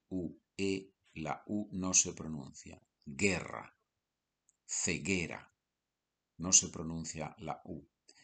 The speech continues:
Cuando se pronuncia, en las pocas palabras en que se pronuncia, esa U lleva dos puntitos y eso se llama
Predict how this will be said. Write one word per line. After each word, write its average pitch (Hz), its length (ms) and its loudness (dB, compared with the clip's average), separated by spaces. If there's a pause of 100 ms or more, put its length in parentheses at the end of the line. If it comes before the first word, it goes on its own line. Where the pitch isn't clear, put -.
(340)
Cuando 76 380 -4
se 76 180 4
pronuncia, 123 720 -2 (640)
en - 120 -10
las - 160 -2
pocas 113 360 2
palabras 87 560 0
en 67 120 -6
que - 80 -8
se 104 140 2
pronuncia, 92 680 -4 (160)
esa - 420 0
U 90 260 -4
lleva 78 300 -6
dos - 340 -2
puntitos 80 960 -10
y 80 140 -4
eso 82 200 4
se 71 200 -2
llama 73 400 -8